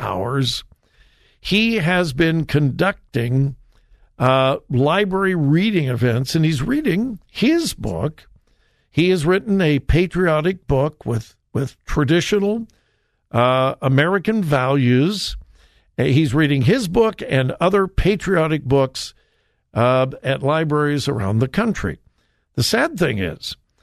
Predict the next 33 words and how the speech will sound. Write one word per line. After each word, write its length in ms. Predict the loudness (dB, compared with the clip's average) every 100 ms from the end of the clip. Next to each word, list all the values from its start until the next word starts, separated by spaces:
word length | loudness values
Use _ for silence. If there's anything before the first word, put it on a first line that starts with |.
| _ _ 0
the 140 | 2
very 360 | 4 0 0 -2
same 320 | 0 0 2
libraries 1000 | 0 0 0 -2 -4 -4 -2 -2 -2 -10 _ _ _ _
who 120 | 2 4
were 120 | 4
more 340 | 4 2 2
than 260 | 0 0 2
welcome 540 | 2 0 -4 -10 -10 -4
to 160 | -2
open 320 | 0 0 2 0
their 140 | 2
doors 400 | 0 2 0 -2
to 120 | -2
drag 440 | -2 0 0 -2 -4
queen 320 | -2 0 0
story 480 | -2 -2 -2 -2 -4
hours 360 | -4 -2 -2
with 140 | 0 -2
little 320 | 0 0 -2
children, 600 | -4 -6 -4 -2 -2 -2 -6 _ _ _ _
providing 520 | 0 2 2 0 -2
pornographic 760 | -2 0 0 0 0 0 -2 0
material, 560 | -2 0 0 0 0
sexually 580 | -2 -4 -4 -2 0 2
inappropriate 680 | 0 0 0 0 0 -2 -2
contact, 640 | -2 0 0 2 0 -2 _ -20 -20 -16 0
they 200 | 2 2
were 220 | 2 2
welcome 480 | 2 0 0 0 0
with 120 | 2
open 300 | 2 2 -2
arms. 500 | -2 -4 -8 -14